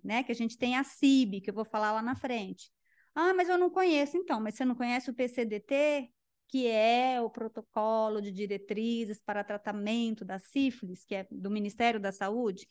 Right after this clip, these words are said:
Então, vai só subindo. Então, assim, eu acho que a gente não tem, isso, gente, não, acho que não cabe mais a gente falar com relação a isso.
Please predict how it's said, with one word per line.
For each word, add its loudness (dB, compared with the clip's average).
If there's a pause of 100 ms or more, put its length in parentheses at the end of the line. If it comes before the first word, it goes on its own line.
(400)
Então, 0
vai 2
só 0
subindo. 0
Então, -4
assim, -4
eu -2
acho -8
que -4
a -2
gente 2
não 0
tem, -2
isso, 2
gente, -4
não, -2
acho -4
que -4
não 2
cabe 0
mais -2
a -6
gente -4
falar -6
com -8
relação -6
a -4
isso. -10